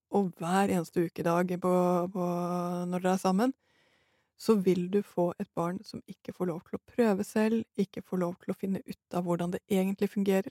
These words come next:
og faktisk ikke finner ut hvordan det egentlig er å leve i en familie. For i en familie så er det ikke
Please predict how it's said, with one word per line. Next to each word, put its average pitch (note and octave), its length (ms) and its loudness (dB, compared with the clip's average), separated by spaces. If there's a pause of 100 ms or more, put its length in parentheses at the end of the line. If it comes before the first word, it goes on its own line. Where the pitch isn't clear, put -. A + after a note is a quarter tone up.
(120)
og G#3+ 100 -4
faktisk - 540 -12
ikke - 220 -6
finner E3+ 300 -2
ut E3+ 140 -10
hvordan F3 220 -6
det - 80 -10 (180)
egentlig F#3 420 -4
er E3+ 120 0
å F#3+ 80 2
leve E3 260 0
i - 20 0
en E3+ 80 -4
familie. F#3+ 440 0 (800)
For - 240 6
i G#3 200 4
en A3+ 120 0
familie A3 400 4
så - 120 -6 (140)
er G#3 200 0
det C4 100 -2
ikke - 320 -4